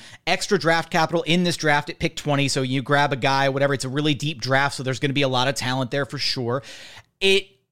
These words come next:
allows them the opportunity to open up more cap space than they already have. They project to be one of the teams with the most cap space this summer, a little bit, you know, not quite as much as the Rockets, but they're gonna have some cap space to throw around.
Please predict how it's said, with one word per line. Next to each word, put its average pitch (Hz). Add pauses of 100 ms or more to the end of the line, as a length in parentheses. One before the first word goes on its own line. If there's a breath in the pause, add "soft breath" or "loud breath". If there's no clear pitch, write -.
allows 180
them 202
the 180
opportunity 165
to 147
open 175
up 165
more 160
cap 165
space -
than 147
they 147
already 147
have. 135
They 165
project 175
to 151
be 156
one 151
of 135
the 139
teams 156
with 139
the 147
most 147
cap 151
space 135
this 147
summer, 160 (200 loud breath)
a 160
little 185
bit, 175
you 214
know, 185
not 208
quite 220
as 175
much 185
as 202
the 202
Rockets, 139
but 180
they're 233
gonna 254
have 190
some 160
cap 127
space 135
to 139
throw 135
around. 113